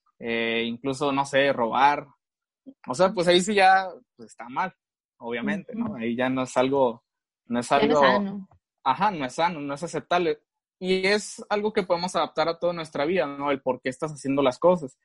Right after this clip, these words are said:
Speaker 1: Si lo estás haciendo para dañar a alguien, pues ya te estás alejando del camino en santidad. Pero si lo haces por un bien en específico, por un bien en común, pues no, pues está, está, está bien.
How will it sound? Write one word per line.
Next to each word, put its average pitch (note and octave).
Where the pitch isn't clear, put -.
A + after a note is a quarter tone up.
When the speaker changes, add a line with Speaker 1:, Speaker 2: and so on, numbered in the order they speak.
Speaker 1:
Si C3
lo B2+
estás C#3
haciendo E3
para C#3+
dañar B2
a D3
alguien, D#3+
pues B2+
ya A#2
te -
estás A#2
alejando A#2
del A#2
camino A2
en A2+
santidad. A#2
Pero D3
si D#3
lo D#3
haces D#3
por B2
un C#3+
bien E3+
en E3+
específico, E3+
por A#2
un A#2
bien D3
en D#3
común, D#3
pues E3+
no, C3+
pues A#2+
está, B2
está, B2+
está -
bien. C#3+